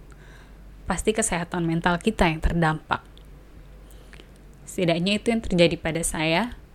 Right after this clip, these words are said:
dan beberapa kawan saya. Saat ini, kawan-kawan, kita semua lemah dan kita semua terluka. Di pandemi kali ini,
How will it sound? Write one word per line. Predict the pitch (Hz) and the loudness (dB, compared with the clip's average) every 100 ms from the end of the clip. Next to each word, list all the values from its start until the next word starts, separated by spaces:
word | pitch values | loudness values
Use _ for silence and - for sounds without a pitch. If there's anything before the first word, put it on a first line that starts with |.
| - - - - - | -20 -20 -20 -16 -4
dan | 175 165 170 165 - - - - - | -2 0 -2 -8 -18 -20 -20 -18 -4
beberapa | 185 170 196 226 - | 0 2 0 0 -2
kawan | 160 143 160 | -4 -4 -6
saya. | - 131 139 - - - - - - - - - - - - - - - - - - | -4 -4 -4 -6 -14 -20 -20 -20 -20 -20 -20 -20 -20 -20 -20 -20 -20 -20 -20 -20 -18
Saat | - - - 190 | -10 -4 -4 -2
ini, | 196 247 269 - | 0 0 -2 -12
kawan-kawan, | - 190 196 - 202 233 254 - - - - - - - - - - | -6 -4 -4 -2 2 2 0 -6 -20 -20 -20 -20 -20 -20 -20 -20 -16
kita | - 180 170 | -8 -4 -2
semua | - 165 170 | 0 2 2
lemah | 165 160 170 247 277 - - - - - - - - - - - - - - | 2 4 4 4 2 -8 -18 -16 -16 -16 -18 -20 -20 -20 -20 -20 -20 -20 -12
dan | 180 175 | -6 -6
kita | - 190 | -4 -4
semua | - 180 180 | -2 -2 -2
terluka. | - - 170 160 - - - - - - - - - - - - - | -2 -2 -2 -2 -2 -4 -6 -18 -20 -20 -20 -20 -20 -20 -20 -14 -6
Di | 175 | -4
pandemi | 180 180 185 208 | -2 -2 0 0
kali | 220 214 220 | 2 2 2
ini, | 226 269 | 0 0